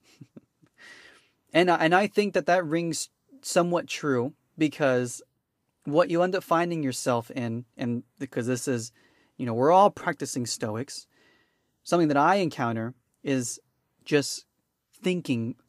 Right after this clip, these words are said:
oftentimes more than doing. And it's primarily because I'm thinking about my virtues and doing the right thing, uh, in, in accordance to, to,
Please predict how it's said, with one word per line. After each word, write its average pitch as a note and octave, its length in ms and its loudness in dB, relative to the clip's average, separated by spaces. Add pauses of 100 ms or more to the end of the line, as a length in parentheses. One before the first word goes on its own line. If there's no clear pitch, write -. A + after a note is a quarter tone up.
oftentimes C#3 960 -2
more A#2+ 540 -4 (140)
than A#2+ 200 -4
doing. A#2 420 -6 (340)
And G3 120 2
it's - 180 -2 (220)
primarily G#3+ 540 4
because C#3+ 340 2
I'm C3+ 300 4 (420)
thinking E3+ 360 0
about B2 260 2
my A2+ 120 -2
virtues - 680 -2 (760)
and A#2+ 260 -2 (280)
doing F#3+ 320 0
the C3+ 100 2
right B2+ 300 2
thing, B2+ 380 -2 (1040)
uh, A#2 320 -4
in, D3 100 0
in D#3 160 0
accordance C#3 600 0
to, A#2+ 400 -2
to, A2+ 520 -4